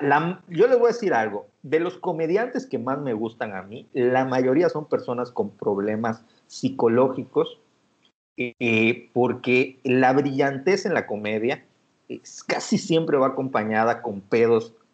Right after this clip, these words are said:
<laughs> muy cabrones. Le pasó a Robin Williams, le pasó a, ¿cómo se llama? A Jim Carrey, le pasa a un chorro de,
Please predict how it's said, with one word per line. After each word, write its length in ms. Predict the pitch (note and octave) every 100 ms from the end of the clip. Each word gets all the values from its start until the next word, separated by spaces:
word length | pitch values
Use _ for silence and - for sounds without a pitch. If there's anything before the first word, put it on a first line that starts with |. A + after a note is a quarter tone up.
| -
<laughs> 120 | F3
muy 240 | F3 D3
cabrones. 640 | C#3 A2+ G#2+ A#2+ C3 C#3+ D#3 _ _ - -
Le 100 | A#2+
pasó 300 | B2 B2+ A#2
a 40 | C#3+
Robin 360 | C3+ D3 C#3+ A2+
Williams, 600 | B2 C3 C3 B2 C3 - _ _ _ _ -
le 160 | A#2
pasó 800 | B2 C3 A#2+ - D#3 D3+ D3+ - _
a, 320 | A#2+ A#2 A2+
¿cómo 160 | D3 D3
se 80 | -
llama? 120 | B2+
A 40 | C3
Jim 220 | C#3 C#3
Carrey, 680 | - C3+ C3+ C3+ C#3 C#3+ C#3+ _ -
le 140 | -
pasa 260 | E3 E3+ F#3
a 180 | - E3+
un 200 | F#3 F#3
chorro 480 | E3+ E3 D#3+ D3+
de, 320 | C3 G#2 G2